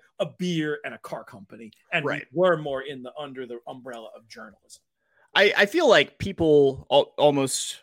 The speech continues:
Speaker 2: automatically, like, consider anyone who does what we do, uh, as, like, a sellout if you're not, like,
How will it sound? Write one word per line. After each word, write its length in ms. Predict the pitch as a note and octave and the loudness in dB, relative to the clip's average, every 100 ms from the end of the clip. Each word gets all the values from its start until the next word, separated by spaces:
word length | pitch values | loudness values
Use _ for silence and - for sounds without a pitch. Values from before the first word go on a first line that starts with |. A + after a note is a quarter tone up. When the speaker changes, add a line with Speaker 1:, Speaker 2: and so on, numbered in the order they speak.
| - | -2
Speaker 2:
automatically, 1000 | C#3+ C#3 C3 B2+ B2+ - B2+ B2+ B2+ A#2+ - | 2 2 2 0 -2 -4 -4 -4 -6 -10 -8
like, 240 | B2 A2 | -6 -6
consider 760 | C3 B2 - B2 A#2+ A#2 B2+ _ _ _ _ - | -8 -10 -8 -8 -8 -8 -12 _ _ _ _ -8
anyone 340 | C3 B2+ C3 | -6 -6 -8
who 220 | A#2+ C3 | -8 -10
does 580 | A#2+ A#2+ A#2+ A#2+ - - - F#2+ - | -8 -6 -6 -8 -10 -12 -16 -20 -8
what 280 | C#3+ C#3 - | -4 -4 -6
we 260 | C3 B2+ | -10 -10
do, 520 | A#2+ A2 A2 A#2 C#3 - | -8 -8 -8 -8 -12 -10
uh, 280 | C3 A2+ G2+ _ - | -6 -6 -8 _ -6
as, 260 | B2 B2 B2 | -4 -4 -8
like, 160 | A#2+ | -12
a 40 | B2+ | -12
sellout 580 | - B2+ A#2+ A#2 A#2+ - | -12 -8 -6 -6 -6 -8
if 160 | B2 | -10
you're 100 | B2 | -10
not, 340 | A#2 A#2 A2 G#2 | -8 -8 -8 -8
like, 180 | A2+ | -10